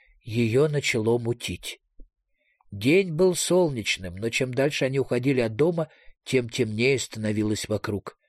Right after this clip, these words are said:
Она чувствовала себя так, словно в голове у нее собиралась гроза.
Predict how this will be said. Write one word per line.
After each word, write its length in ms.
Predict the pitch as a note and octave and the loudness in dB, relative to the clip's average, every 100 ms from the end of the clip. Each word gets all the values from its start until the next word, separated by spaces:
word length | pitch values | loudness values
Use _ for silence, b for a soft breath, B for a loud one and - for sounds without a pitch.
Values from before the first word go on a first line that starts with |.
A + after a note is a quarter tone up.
| _ - - - | _ -20 -20 -10
Она 220 | G#2+ A2 | -2 0
чувствовала 480 | - A#2+ - A2 A2 | 0 0 0 0 0
себя 260 | - G#2+ | 0 -2
так, 240 | G#2+ C3+ C3+ | 0 0 -2
словно 380 | - A2+ A2 G#2+ | -2 -2 0 -4
в 80 | |
голове 380 | G2 A2 G#2 B2 | 0 0 2 2
у 40 | C3 | 2
нее 240 | A#2+ A#2+ | 2 0
собиралась 640 | - G#2+ G#2 G#2+ G#2+ G2+ | 0 -2 0 2 0 0
гроза. 520 | G2 G#2+ G#2+ F#2+ F2 | -2 0 0 0 -4